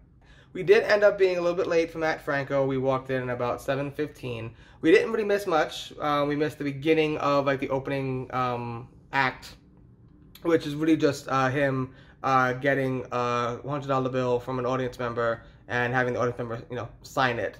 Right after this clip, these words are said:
But that's really all we missed. As far as the actual, you know, act and everything, we saw it. Uh, Matt Franco was quite enjoyable. Like, he, at one point, like, transported from the stage to, like, the back of the theater,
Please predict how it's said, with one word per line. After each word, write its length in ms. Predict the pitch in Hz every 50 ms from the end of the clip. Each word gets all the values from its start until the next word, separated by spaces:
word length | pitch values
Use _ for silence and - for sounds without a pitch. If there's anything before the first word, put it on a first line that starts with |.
| - - - - - - - -
But 140 | - 139 139
that's 180 | 165 165 165
really 140 | 180 165 151
all 100 | 143 139
we 120 | 139 135
missed. 340 | 123 95 104 - - - - - - -
As 160 | - 139 135
far 180 | - 156 147 143
as 80 | 135
the 80 | 131 143
actual, 340 | 135 135 135 - - 139 135
you 60 | 131
know, 140 | 127 120 - -
act 400 | - 135 135 139 135 - - -
and 120 | 151 143
everything, 520 | 139 139 139 135 139 135 135 131 127 123 131 _ _ - - - - - - -
we 120 | 143 131
saw 260 | 127 - 139 139 131 131
it. 220 | 131 127 120 - - - - - - - - -
Uh, 320 | - - 147 147 143 143 127
Matt 160 | 160 208 262
Franco 260 | 262 320 320 311 330 302
was 200 | 277 277 269 -
quite 200 | - 269 254 254
enjoyable. 640 | 254 240 226 214 214 214 208 170 143 - - - - - -
Like, 220 | - 151 151 135 -
he, 560 | - 180 175 170 165 160 160 156 151 147 - -
at 120 | 156 151
one 140 | 170 170 160
point, 180 | - 170 156
like, 160 | 143 139 131 -
transported 640 | - 165 151 147 - - - 151 143 135 131 127
from 140 | - 139 135
the 60 | 135
stage 420 | 127 - - 139 139 139 135 135 -
to, 60 | 139
like, 140 | 135 127 123
the 80 | 131
back 280 | 127 131 123 120 117 -
of 260 | 123 120 117 - -
the 80 | 127 120
theater, 340 | - 123 117 85 92 -